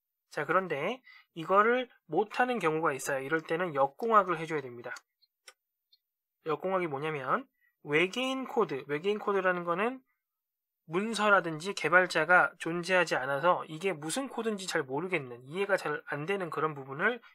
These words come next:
외계인 코드라고 해요. 이걸 통해서 소스 코드를 복구를 해요. 설계 정보와 데이터 구조 정보 등을 추출하는 거죠.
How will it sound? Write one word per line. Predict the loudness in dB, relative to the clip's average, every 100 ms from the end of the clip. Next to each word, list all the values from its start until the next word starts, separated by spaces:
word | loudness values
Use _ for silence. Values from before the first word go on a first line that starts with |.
| _ -8
외계인 | -4 -2 -2
코드라고 | -4 -4 -2 -2 -2
해요. | 0 -2 -4 _ _ _ _
이걸 | -12 0 2 2
통해서 | 0 -2 0 2 2 2 -6 _ _ _ _ _ _ _
소스 | -8 -6 -6
코드를 | -6 -4 -4
복구를 | -4 -4 -2 -2 -2
해요. | -6 -8 _ _ _ _ _ _ _ -8
설계 | -2 0 0
정보와 | 0 0 2 6 6 6
데이터 | -2 -6 -6 0 2 2
구조 | -2 -4
정보 | -4 -4 -6
등을 | -4 -4 -4
추출하는 | -4 -6 -2 -2 -2
거죠. | -4 -8